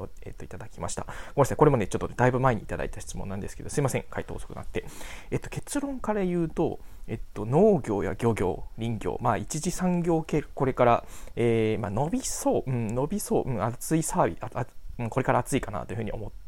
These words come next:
ています。まあ、伸びそうっていうところも含めてね。で、えっと、え、農業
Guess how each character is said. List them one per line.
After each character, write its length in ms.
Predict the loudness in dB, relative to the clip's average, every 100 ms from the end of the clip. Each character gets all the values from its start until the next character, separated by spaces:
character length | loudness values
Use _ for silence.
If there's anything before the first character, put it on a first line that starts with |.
| -6
て 140 | -4 -4
い 80 | -6
ま 140 | -8
す。 140 | -6 0
ま 80 | 2
あ、 20 |
伸 140 | 4
び 100 | 2
そ 200 | 4 4
う 40 | 4
っ 20 |
て 140 | 0
い 40 | -4
う 20 |
と 80 | -4
こ 80 |
ろ 60 | -4
も 40 |
含 200 | -4 -6
め 80 | -6
て 120 | -6
ね。 140 | -10 -10 -10 -10 -10 -10 0
で、 240 | 6 6 4 -8 -2
え 100 | 0
っ 60 | 0 0
と、 240 | 0 0 2
え、 120 | 2
農 380 | 2 0 0 0
業 260 | -2 -6